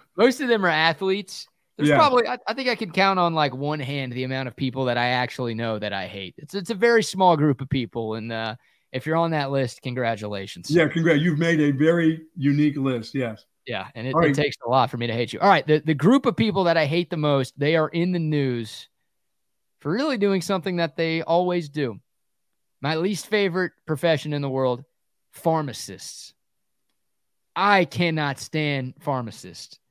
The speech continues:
Speaker 1: It's an important
Speaker 2: Really?
Speaker 1: job. We need them. It'd be nice if they actually pretended to like their job every once in a while, instead of literally just standing back there doing nothing every single time anybody walks in.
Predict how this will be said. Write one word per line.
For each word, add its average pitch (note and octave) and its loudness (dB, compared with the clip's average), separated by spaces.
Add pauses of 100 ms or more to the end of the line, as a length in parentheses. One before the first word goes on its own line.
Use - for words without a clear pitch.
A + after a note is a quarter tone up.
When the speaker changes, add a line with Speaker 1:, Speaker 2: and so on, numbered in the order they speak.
Speaker 1:
It's D3 -4
an G3 2
important F#3 8
Speaker 2:
Really? D3 6
Speaker 1:
job. C4 4 (360)
We E3+ -2
need A3 -2
them. D4 2 (540)
It'd F#3 -2
be G#3 0
nice G#3+ 2
if A3 -6
they G#3+ 4
actually G3+ 0
pretended F#3+ -2
to F3 -2
like D#3+ 0
their C#3+ -4
job C3+ -4
every C3+ -4
once B2 -8
in B2 -12
a A2 -10
while, G#2 -8 (280)
instead E3+ 0
of D3+ 0
literally F3+ 0
just D#3 -8
standing F#3 -4
back E3 -2
there D#3 -2 (240)
doing E3 -4 (120)
nothing D#3+ -2 (320)
every F#3+ -2
single F3 -2
time E3 0
anybody D3+ -2
walks B2 -4
in. F#2+ -12